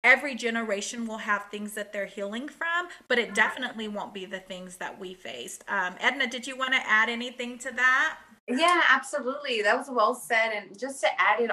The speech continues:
Speaker 2: all starts with having compassion for the generations above you, though. I think that's how the first step in healing, understanding that they had it bad like us, if not worse. So understanding where they're coming from and then seeing,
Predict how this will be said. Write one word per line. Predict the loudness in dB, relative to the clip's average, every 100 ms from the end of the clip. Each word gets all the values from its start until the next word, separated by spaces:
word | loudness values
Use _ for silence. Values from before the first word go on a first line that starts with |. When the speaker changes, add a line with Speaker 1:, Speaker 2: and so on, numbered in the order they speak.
| 4
Speaker 2:
all | 4 4
starts | 2 2 2 0
with | -8
having | -2 -2 -4
compassion | -10 -10 -4 -2 -2 -4
for | -2
the | -2
generations | -2 -2 0 0 0 -2 -8 -10
above | 0 2 2 -2
you, | -6
though. | -2 -2 -4 -14 -6 -2
I |
think | 0 2 4
that's | 4 4
how | 2 2
the | -2 0
first | 0 2
step | 2 0
in | -4
healing, | -10 -6 -6 -6 -4
understanding | -2 2 2 4 2 2 2
that | 0 2
they | 2
had | 2 2 2
it | 0 -4 -20 _ _ _ 2
bad | 4 4
like | 4 2 4
us, | 2 2 0
if | 0 0
not | 2 2 2 0
worse. | -2 -2 -6 -12 -14 _ _ _ -16
So | -2 2 2 2
understanding | 0 0 0 -2 -2 -2 -4
where | -6 -6
they're | -2 -2
coming | -2 -4 -4 -2
from | -4 -2
and | -4 -2
then | -4 -4
seeing, | -8 -8 -8 -8